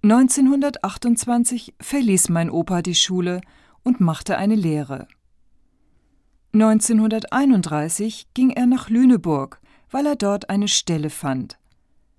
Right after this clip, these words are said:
Bald lernte er ein Mädchen kennen. Das war meine Oma. Bald heirateten Opa und Oma, und drei Jahre später bekamen sie ihren Sohn,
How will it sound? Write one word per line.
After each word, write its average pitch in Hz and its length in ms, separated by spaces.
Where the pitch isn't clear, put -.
Bald 180 400
lernte 220 460
er 180 160
ein 190 180
Mädchen 170 480
kennen. 160 480
Das 165 440
war 233 200
meine 247 320
Oma. 151 440
Bald 247 480
heirateten 214 680
Opa 170 380
und 160 260
Oma, 156 480
und 202 500
drei 175 160
Jahre 160 340
später 247 600
bekamen 180 640
sie 180 140
ihren 196 340
Sohn, 165 420